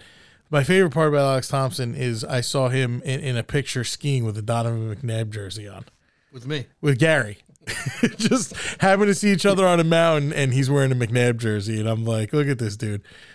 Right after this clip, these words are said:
Speaker 1: Play, you know, was, was in the N F L, and now he's skiing. He's got a six-pack. He's a great alum, comes back to a ton of games. Love him.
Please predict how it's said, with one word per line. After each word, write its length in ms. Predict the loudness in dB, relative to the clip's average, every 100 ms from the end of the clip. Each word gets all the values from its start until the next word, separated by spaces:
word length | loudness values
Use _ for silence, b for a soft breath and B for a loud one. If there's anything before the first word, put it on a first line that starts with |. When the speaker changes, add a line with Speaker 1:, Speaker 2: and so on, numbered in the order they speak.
| B
Speaker 1:
Play, 200 | -2 -2 2
you 100 | 2
know, 140 | 2
was, 300 | 2 0 0
was 200 | 0 2
in 140 | 4 4
the 100 | 4
N 120 | 2
F 160 | 2
L, 340 | 2 4 2 0
and 160 | 0
now 240 | 2 2 2
he's 160 | 0
skiing. 480 | -4 -4 -2 0 -2
He's 140 | -4 -2
got 160 | 0
a 60 | 0
six-pack. 800 | -2 -4 -4 -4 -2 -2 -4 -8 B B B B B
He's 200 | -4 -2
a 40 | 0
great 360 | 2 4 4
alum, 380 | 4 2 0 0
comes 240 | 0 0 2
back 240 | 0 0
to 120 | -2
a 60 | -4
ton 280 | -2 -2 -2
of 100 | -2
games. 440 | -4 -4 -6 -4
Love 300 | 0 2 2
him. 240 | -2 -6